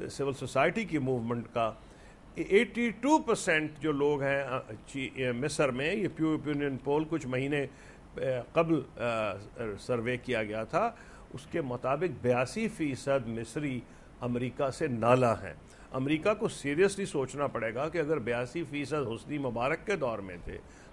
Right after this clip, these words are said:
तो जब आज़ादी होगी, मीडिया आज़ाद होगा, तो मीडिया तो और भी जुल्म जो है इसराइल के उजागर करेगा। तो फिर तो, अ, अ,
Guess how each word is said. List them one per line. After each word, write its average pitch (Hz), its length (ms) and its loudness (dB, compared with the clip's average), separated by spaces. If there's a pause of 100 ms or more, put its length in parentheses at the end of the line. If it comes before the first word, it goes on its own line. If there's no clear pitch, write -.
तो 160 120 -2
जब 160 180 0
आज़ादी 123 500 0
होगी, 143 480 2
मीडिया 143 420 0
आज़ाद 139 460 4
होगा, 151 280 2
तो 185 140 -2
मीडिया 175 420 4
तो 226 100 -2
और 208 260 8
भी 254 160 0
जुल्म 185 340 -4
जो 175 160 0
है 151 200 0 (320)
इसराइल 180 380 4
के 170 100 -6
उजागर 151 460 2
करेगा। 156 380 2
तो 220 100 -2
फिर 196 100 0
तो, 226 180 4 (420)
अ, 160 80 0
अ, 139 360 0